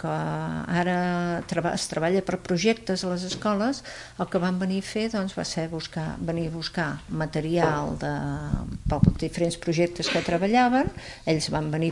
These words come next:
per grups, cada grup treballava un tema diferent, llavors van triar tots els llibres que els hi semblava que els hi podien ser útils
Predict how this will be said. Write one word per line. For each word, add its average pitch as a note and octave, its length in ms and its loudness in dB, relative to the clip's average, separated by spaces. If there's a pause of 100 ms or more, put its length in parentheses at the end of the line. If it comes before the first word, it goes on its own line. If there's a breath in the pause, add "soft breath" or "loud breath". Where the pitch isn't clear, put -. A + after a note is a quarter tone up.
per F#3+ 160 6
grups, C#4+ 400 4
cada D#3+ 240 4
grup E3+ 160 0
treballava D3+ 480 -2
un D#3+ 80 0
tema D#3+ 300 2
diferent, A#3 500 4 (400 loud breath)
llavors D#3+ 240 4
van D3+ 160 0
triar D3+ 300 2 (340)
tots F3 240 2
els E3 160 0
llibres E3+ 320 2
que D3 80 -2
els C#3+ 80 -4
hi D#3+ 80 0
semblava D#3+ 400 -2
que - 140 -6
els D3+ 100 -2
hi - 80 -6
podien D#3 320 0
ser E3+ 160 2
útils F3 400 0